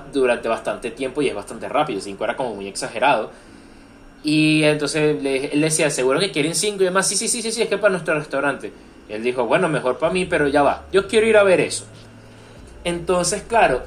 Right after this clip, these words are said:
en esta época es muy popular el drive-in, o sea, restaurantes que tú vas con el auto y te atendían las chicas con los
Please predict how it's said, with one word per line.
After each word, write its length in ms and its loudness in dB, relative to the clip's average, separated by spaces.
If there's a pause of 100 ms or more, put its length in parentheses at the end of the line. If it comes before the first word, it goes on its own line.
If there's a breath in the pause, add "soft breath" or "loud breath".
(260)
en 160 0
esta 300 4
época 300 2
es 60 -2
muy 200 4
popular 560 4
el 140 0
drive-in, 720 0
o 100 -8
sea, 360 -2
restaurantes 800 0
que 140 -2
tú 480 -2
vas 160 2
con 180 -4
el 140 2
auto 560 2 (220 loud breath)
y 80 -10
te 120 0
atendían 460 -2
las 160 -4
chicas 320 -2
con 260 0
los 540 -2